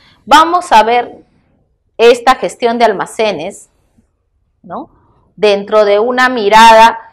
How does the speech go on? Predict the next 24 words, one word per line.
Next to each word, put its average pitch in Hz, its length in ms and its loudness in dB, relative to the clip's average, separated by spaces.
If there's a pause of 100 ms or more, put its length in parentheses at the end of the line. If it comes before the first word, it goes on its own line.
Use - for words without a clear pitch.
(200)
cómo 247 420 0
es 247 140 -4
que 277 160 -2
nosotros 233 580 -4
vamos 233 480 0
a 190 140 0
ir 226 260 -8
brindando 220 560 -2
esos 226 240 -8
servicios 233 520 -8
y 220 120 -16
cómo 247 340 -4
funciona 185 760 -4
principalmente, 156 1040 -10 (580)
¿no? 190 320 -18 (220)
Entonces, 233 320 -8 (120)
los 240 260 -2
almacenes, 262 880 -4 (1500)
se 214 180 -4
brindan 269 380 -2
servi-, 214 340 -4
ciertos 254 360 -6
servicios 240 420 -6
principales. 202 800 -2